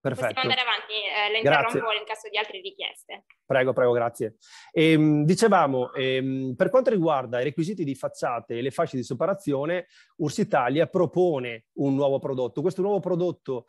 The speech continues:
Speaker 1: è stato lanciato nello specifico a Bolzano, la, che era la fiera, il Clima House, nel maggio del duemilaventidue. È un prodotto, eh, si chiama Ursa Tectonica F P Basic, è un prodotto in lana, eh, minerale con fibra orientata.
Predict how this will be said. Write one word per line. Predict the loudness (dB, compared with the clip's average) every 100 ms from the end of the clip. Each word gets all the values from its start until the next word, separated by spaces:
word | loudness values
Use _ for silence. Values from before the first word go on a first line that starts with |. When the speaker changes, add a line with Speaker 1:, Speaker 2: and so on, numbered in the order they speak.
| _ _
Speaker 1:
è | -4
stato | 0 0 4
lanciato | 4 4 4 2 2
nello | 0 2 0
specifico | -2 -4 -2 -2 -4 -2 0 0
a | 0 -2 -2 0
Bolzano, | 0 0 0 -2 -4 -8 -10
la, | -6 -2 -2 -2
che | 0
era | 2 2
la | 2
fiera, | 2 0
il | -2 -6
Clima | -6 -4 -2 -2
House, | -2 -2 -4
nel | -4 -4
maggio | -4 -4 -4 -6 -6 _ _
del | 2 4
duemilaventidue. | 6 6 4 2 2 2 4 4 2 -2 -20 _ _
È | 0
un | 2
prodotto, | 2 2 2 0 2 2 2 -2
eh, | -2 -2
si | -4 -6
chiama | -2 -2 -2
Ursa | -4 -4 -8
Tectonica | -8 -4 -2 -2 -2 -4
F | -4 -6
P | -2
Basic, | 0 0 -2 -6 -2 -4 -6 -4
è | -2
un | 0
prodotto | 2 0 0 0
in | 2
lana, | 0 -2 -4 -6
eh, | -6
minerale | -4 -2 -2 -2 -4 -4
con | -4 -4 -2
fibra | -4 -4 -4
orientata. | -4 -4 -4 -6 -6 -6